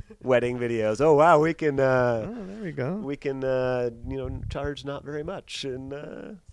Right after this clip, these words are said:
Speaker 1: it'll be great.
Speaker 2: Nice.
Speaker 1: Yeah.
Speaker 2: Okay. I'm tr-, okay. So
Speaker 1: <laughs>
Speaker 2: what,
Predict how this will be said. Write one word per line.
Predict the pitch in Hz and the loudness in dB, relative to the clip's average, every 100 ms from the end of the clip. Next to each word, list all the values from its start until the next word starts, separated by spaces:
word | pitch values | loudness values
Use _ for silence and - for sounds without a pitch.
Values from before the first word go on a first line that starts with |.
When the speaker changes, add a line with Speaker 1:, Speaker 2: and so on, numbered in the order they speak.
| - | -20
Speaker 1:
it'll | - - | -16 -10
be | 330 | -6
great. | 392 - - - | -6 -8 -16 -18
Speaker 2:
Nice. | 147 123 90 - 359 | -16 -14 -16 -18 -14
Speaker 1:
Yeah. | 381 359 95 87 - 185 | -12 -12 -14 -14 -16 -16
Speaker 2:
Okay. | 185 - - 139 - _ _ _ _ _ _ _ _ - _ _ _ _ _ _ _ - _ - - - - - _ - - - | -14 -14 -14 -14 -18 _ _ _ _ _ _ _ _ -20 _ _ _ _ _ _ _ -20 _ -20 -18 -18 -20 -20 _ -20 -20 -20
I'm | 135 - | -20 -20
tr-, | - 147 | -12 -10
okay. | - 101 64 _ _ | -8 -10 -12 _ _
So | - - 143 135 131 170 165 165 - 139 - | -10 -2 2 2 2 2 2 2 0 -2 -4
Speaker 1:
<laughs> | - - _ _ _ - | -6 -10 _ _ _ -20
Speaker 2:
what, | 143 151 180 196 - - - | -8 -4 0 -2 -4 -10 -14